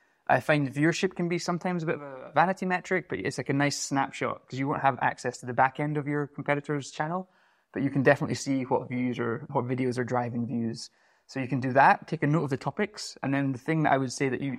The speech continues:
the main takeaway from competitor research would be,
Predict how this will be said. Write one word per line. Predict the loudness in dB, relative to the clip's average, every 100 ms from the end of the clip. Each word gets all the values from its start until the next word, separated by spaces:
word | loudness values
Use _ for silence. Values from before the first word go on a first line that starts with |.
| -6
the | -2
main | 2 0 0
takeaway | -4 -4 -4 -4
from | -4 -6 -6 -10
competitor | -16 -6 -6 -4 -2 -2
research | -2 0 0 0 -10 _ _ _ _
would | -4 0
be, | 0 0 -2